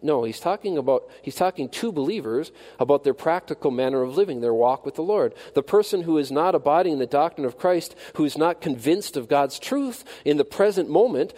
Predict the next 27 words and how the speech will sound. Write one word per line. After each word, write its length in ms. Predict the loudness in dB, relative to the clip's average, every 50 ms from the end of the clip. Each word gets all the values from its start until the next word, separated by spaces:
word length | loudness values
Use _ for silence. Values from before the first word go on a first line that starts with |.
| -10 0
that 180 | 2 2 2 4
person 340 | 4 4 4 4 2 -4 0
doesn't 300 | 0 0 0 -2 -6 -2
presently 540 | 2 2 2 4 2 -2 -4 -2 -2 0
have 240 | 2 2 0 0 -2 -4 -8 0
intimate 420 | 0 0 0 0 0 -2 -2 0 2
fellowship 480 | 0 2 2 2 0 -2 -4 -6 -4
with 160 | -4 -6 -4 -4
God. 440 | -4 -4 -4 -4 -6 -8 -12 -16 -20 _ _ -20 -20 -20 -20 -20 -20 -20 -20 -20 -12 -4
He 180 | -2 0 0
who 180 | 2 2 0 2
does, 360 | 4 6 6 6 4 2 4
though, 140 | 6 6 6
abide 300 | 6 6 4 4 4 4
in 60 | 2
the 80 | -2 0
doctrine 400 | 2 2 2 2 0 -2 -4 -4
of 80 | -4
Christ 360 | 0 2 4 4 2 2 0
has 200 | 2 2 2 2
both 300 | 2 2 2 2 2 0
the 80 | -4 -2
Father 320 | 0 2 2 2 2 0
and 100 | 0 -2
the 60 | -2 -2
Son, 260 | -2 0 0 0 2
meaning 240 | 0 0 0 -2